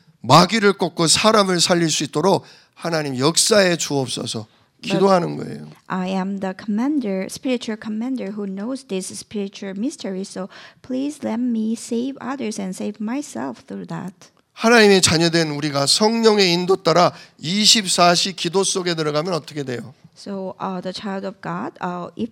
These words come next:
Speaker 2: we go into the guidance of Holy Spirit for twenty-four hours, then what happens?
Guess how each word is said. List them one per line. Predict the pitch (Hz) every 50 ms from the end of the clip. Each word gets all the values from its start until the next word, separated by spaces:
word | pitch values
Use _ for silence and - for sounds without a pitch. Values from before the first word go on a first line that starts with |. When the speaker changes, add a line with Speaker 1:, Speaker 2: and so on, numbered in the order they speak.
| _
Speaker 2:
we | - 180 190 208 220 269 277
go | - 196 196 196 196
into | 190 196 196 - 202
the | 180 180 180 180 175 185 - - - - _
guidance | - 180 185 - 185 190 - -
of | 190 185
Holy | 202 214 233 254 294
Spirit | 285 - - - 190 180 185 180
for | - 175 175
twenty-four | 170 - 202 208 233 240 - -
hours, | - - 180 175 185 226 302 - -
then | 185 185 185 180
what | 175 175 175 202
happens? | 214 - _ _ - 180 175 196 - -